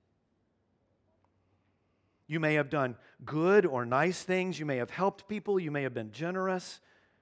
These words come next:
I mean, I'm assuming that most of you weren't murderers.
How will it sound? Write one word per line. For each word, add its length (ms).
I 40
mean, 240
I'm 140
assuming 400
that 120
most 220
of 120
you 100
weren't 240
murderers. 640